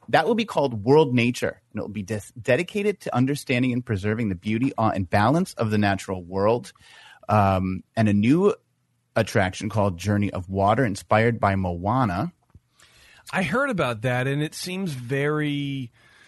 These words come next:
Speaker 2: I mean, there, there weren't a whole lot of details, but it's like living water, and it moves via fountains around, and it,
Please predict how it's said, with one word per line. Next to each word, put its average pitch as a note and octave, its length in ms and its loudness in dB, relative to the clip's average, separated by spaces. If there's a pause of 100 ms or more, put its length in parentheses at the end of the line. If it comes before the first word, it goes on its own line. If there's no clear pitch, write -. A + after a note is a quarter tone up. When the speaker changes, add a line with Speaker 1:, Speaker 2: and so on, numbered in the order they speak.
(720)
Speaker 2:
I F3+ 100 0
mean, E3 220 0
there, F3 100 0 (120)
there E3 80 0
weren't F#3+ 160 0
a D#3 40 0
whole D#3+ 160 0
lot C#3 160 0
of B2 80 -2
details, A#2+ 460 -2
but A2 160 -2
it's G#2+ 160 -4
like A#2 160 -4
living B2+ 480 0
water, A2+ 400 0
and G2+ 140 -4
it G2+ 160 -10
moves A#2 500 0 (140)
via A2+ 280 -4
fountains A2+ 600 -4
around, A2 480 -4
and G2+ 200 -6
it, B2 180 -14